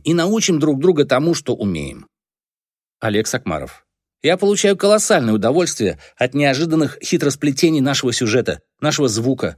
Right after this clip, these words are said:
наших мыслей вообще. Когда я с удивлением смотрю, как какая-то моя музыкальная идея в такую сторону выруливает, что я даже сам себе представить не мог никогда. То, что называется коллективным творчеством,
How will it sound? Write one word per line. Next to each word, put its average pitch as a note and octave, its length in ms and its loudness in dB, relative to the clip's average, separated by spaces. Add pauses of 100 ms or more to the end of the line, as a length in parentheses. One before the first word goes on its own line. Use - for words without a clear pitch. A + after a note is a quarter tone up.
(140)
наших D#3 340 -2
мыслей E3+ 300 2
вообще. A#2+ 500 -2 (460)
Когда C#3+ 300 2
я D3+ 60 4
с D3 100 -2
удивлением C#3+ 500 2
смотрю, C#3+ 500 0
как C#3+ 300 -2
какая-то C#3 460 0
моя C3+ 320 2
музыкальная A#2+ 640 0
идея A#2+ 360 0 (220)
в - 100 -16
такую G3+ 340 2
сторону C3 400 2
выруливает, A2 600 0 (200)
что - 200 0
я D#3+ 60 4
даже E3 220 2
сам E3 200 0
себе G3 300 2
представить C#3 500 0
не C3+ 60 2
мог E3 200 2
никогда. F3+ 540 0 (260)
То, F#3 160 2
что - 180 -2
называется D#3 580 2
коллективным D3 580 0
творчеством, C3 720 0